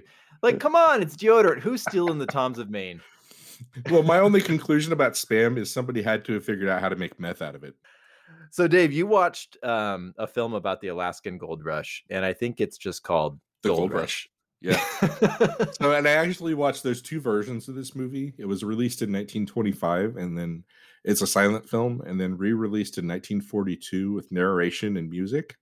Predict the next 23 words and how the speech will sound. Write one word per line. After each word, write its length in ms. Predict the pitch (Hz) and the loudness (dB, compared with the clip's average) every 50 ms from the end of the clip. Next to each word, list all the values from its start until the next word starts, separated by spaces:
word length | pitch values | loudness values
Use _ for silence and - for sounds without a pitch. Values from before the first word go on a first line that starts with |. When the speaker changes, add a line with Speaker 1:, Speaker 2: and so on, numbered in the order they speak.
| _ _ _ _ _ _ _ - | _ _ _ _ _ _ _ -4
Speaker 2:
And 100 | 98 101 | 0 2
I 60 | 104 | 4
watched 240 | 107 113 107 - - | 6 4 4 2 2
the 60 | 107 95 | 2 2
nineteen 320 | 92 90 - - 98 90 | 2 2 2 0 -2 0
forty-two 640 | - - 101 104 - - 107 104 92 82 - - 95 | 2 0 -2 0 0 0 0 0 0 -2 -4 -6 -4
version 360 | 90 98 101 90 101 101 98 | 0 0 -2 0 -2 -6 -8
'cause, 300 | - - 92 82 76 - - | -6 -4 -4 -4 -4 -8 -12
you 80 | 104 87 | -10 -10
know, 160 | 73 69 - _ _ _ _ - - 415 440 440 415 - - - | -10 -10 -12 _ _ _ _ -16 -10 -8 -4 -4 -2 -2 0 -2
silent 240 | - - 76 - - | -2 -2 -4 -6 -8
Speaker 1:
Yeah. 100 | - - - | -8 -8 -10
Speaker 2:
films. 280 | - - - - _ _ _ _ _ _ - - - 719 740 | -12 -14 -16 -20 _ _ _ _ _ _ -6 -4 -2 0 0
Speaker 1:
Yeah. 260 | - - - - 156 - - - - - - | -2 -2 0 -2 -2 -2 0 -4 -4 -4 -4
Speaker 2:
<laughs> 340 | - - - _ _ - - | -10 -10 -10 _ _ -4 0
Speaker 1:
What's 180 | 147 170 - 269 | 0 2 2 4
it 80 | 269 | 4
a-, 140 | 254 180 - | 4 4 4
what 220 | - 135 151 208 240 | 2 4 4 4 4
is 100 | 247 220 | 4 4
it 80 | 226 | 4
about 580 | 190 147 113 - 127 123 120 104 87 - - 107 | 4 4 4 2 2 2 2 2 0 -2 -6 -4
besides 680 | 110 127 120 - 123 113 117 113 110 104 101 - - | -4 -4 -2 0 2 2 4 2 0 0 -6 -18 -20